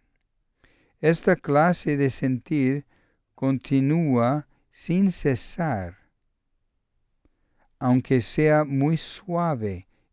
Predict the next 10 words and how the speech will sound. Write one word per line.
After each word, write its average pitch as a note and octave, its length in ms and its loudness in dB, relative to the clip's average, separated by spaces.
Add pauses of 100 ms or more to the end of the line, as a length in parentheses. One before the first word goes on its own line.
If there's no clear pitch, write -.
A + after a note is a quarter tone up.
(120)
y C3+ 180 2
no C3 260 2
nos F3 320 -2
obliga. C3+ 840 0 (1300)
Debemos D#3 680 2 (320)
atesorar, G#2+ 1160 -2 (1700)
apreciar B2 880 0
como B2 200 -4
un B2 120 -2
tesoro G#2+ 840 -8